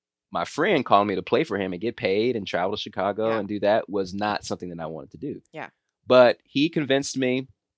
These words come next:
Speaker 1: and I felt a, a tug in my heart to do it. And so we drove to Chicago in a van. We got there, set up,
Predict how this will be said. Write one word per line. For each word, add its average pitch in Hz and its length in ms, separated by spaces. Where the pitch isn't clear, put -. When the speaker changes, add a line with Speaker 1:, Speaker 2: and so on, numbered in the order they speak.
Speaker 1:
and 104 600
I 92 100
felt 107 200
a, 110 60
a 107 60
tug 104 240
in 104 80
my 107 100
heart 101 220
to 101 60
do 87 200
it. 92 120
And 98 180
so 98 220
we 92 140
drove 95 220
to 98 60
Chicago 95 540
in 98 80
a 95 60
van. 87 360
We 87 60
got 87 240
there, 92 220
set 87 260
up, 87 180